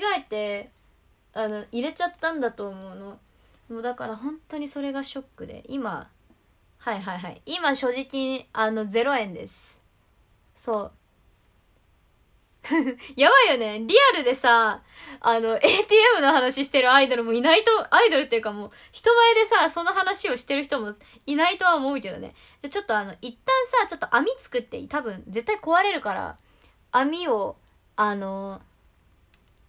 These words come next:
に-、二本ぐらい作っとく。網じゃないわ。つ-、釣り竿。釣り竿二本ぐらい、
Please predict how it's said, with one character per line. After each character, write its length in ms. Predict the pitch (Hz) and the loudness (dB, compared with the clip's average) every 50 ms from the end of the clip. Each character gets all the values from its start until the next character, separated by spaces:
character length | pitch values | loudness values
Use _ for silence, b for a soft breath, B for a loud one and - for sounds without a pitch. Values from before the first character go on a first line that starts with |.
| _ _ _ _ _ _ _ _ _ _ _ _ - - - - _ | _ _ _ _ _ _ _ _ _ _ _ _ -20 -20 -20 -16 _
に-、 320 | 254 233 240 254 254 - _ | -8 -6 -6 -6 -8 -10 _
二 160 | 220 233 240 | -6 -4 -4
本 240 | 247 277 277 277 277 | -2 -2 -2 -2 -2
ぐ 100 | 269 277 | -2 0
ら 160 | 247 220 196 | 0 0 -2
い 120 | 185 180 - _ _ _ _ _ _ _ | -4 -8 -14 _ _ _ _ _ _ _
作 300 | - - - - - - | -16 -16 -10 -6 -6 -6
っ 40 | - _ _ _ - | -6 _ _ _ -16
と 100 | - - | -16 -16
く。 120 | - - - - | -16 -8 -4 -2
網 200 | 233 254 277 247 | 0 0 0 0
じ 60 | 226 | -2
ゃ 40 | 214 | -4
な 120 | 208 196 | -4 -6
い 60 | 190 | -8
わ。 200 | - - - - _ _ _ _ _ _ _ _ | -8 -10 -12 -14 _ _ _ _ _ _ _ _
つ-、 960 | - - - - - - - - - - - - - - - - - - - - | -16 -12 -12 -10 -10 -10 -12 -12 -12 -14 -14 -14 -14 -16 -16 -16 -18 -20 -18 -16
釣 240 | - - 240 226 226 | -10 -8 -6 -6 -4
り 60 | 220 | -2
竿。 240 | 226 214 208 - - _ _ b b b b b b b b b b b b _ | -2 -2 -4 -4 -8 _ _ b b b b b b b b b b b b _
釣 220 | - - 269 269 | -12 -8 -6 -6
り 80 | 294 294 | -4 -2
竿 240 | 285 294 285 277 277 | 0 0 0 0 0
二 160 | 269 254 269 | 0 -2 -2
本 160 | 262 269 262 | -2 -2 -2
ぐ 80 | 254 254 | -2 -2
ら 140 | 220 185 160 | -4 -4 -6
い、 100 | - | -8